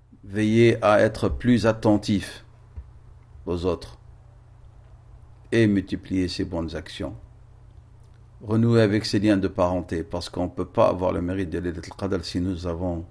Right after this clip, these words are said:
rompu avec nos liens de parenté et surtout si nous avons rompu ou négligé nos parents.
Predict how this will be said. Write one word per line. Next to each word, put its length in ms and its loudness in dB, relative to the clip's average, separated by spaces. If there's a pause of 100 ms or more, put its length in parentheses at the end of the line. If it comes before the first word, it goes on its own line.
(120)
rompu 380 -6
avec 340 -4
nos 100 -4
liens 180 -2
de 80 -8
parenté 600 -4
et 100 0
surtout 440 -4
si 160 -6
nous 180 -6
avons 360 -4 (520)
rompu 520 -4
ou 120 -2
négligé 480 -4
nos 120 -6
parents. 380 -8